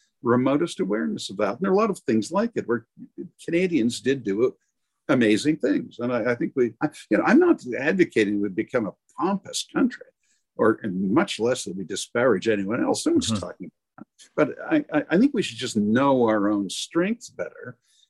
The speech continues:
Speaker 1: And if we knew how brilliant we had been at times, I think we would more acutely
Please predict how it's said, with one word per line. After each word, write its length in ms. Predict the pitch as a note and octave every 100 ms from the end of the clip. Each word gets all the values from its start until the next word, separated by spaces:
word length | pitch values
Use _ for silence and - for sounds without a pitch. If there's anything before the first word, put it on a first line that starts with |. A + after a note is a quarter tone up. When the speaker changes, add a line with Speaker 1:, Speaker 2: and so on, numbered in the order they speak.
| _
Speaker 1:
And 160 | C3+ B2+
if 100 | B2+
we 140 | B2
knew 400 | A#2+ D#3+ A3 F#3+
how 220 | D#3 B2+ G2+
brilliant 520 | E2 C3+ E3 C#3 A2 A2+
we 80 |
had 180 | G#2 E2+ -
been 160 | D#3
at 180 | A#3+ -
times, 460 | - - - B2+ - C3+
I 60 |
think 260 | A#2+ E3+ E3
we 120 | C3 A#2
would 240 | A2 G2+
more 420 | A2 B2 A#2 G#2+ - _ _ _
acutely 920 | B2+ - - - A3 - - G2+ F#2+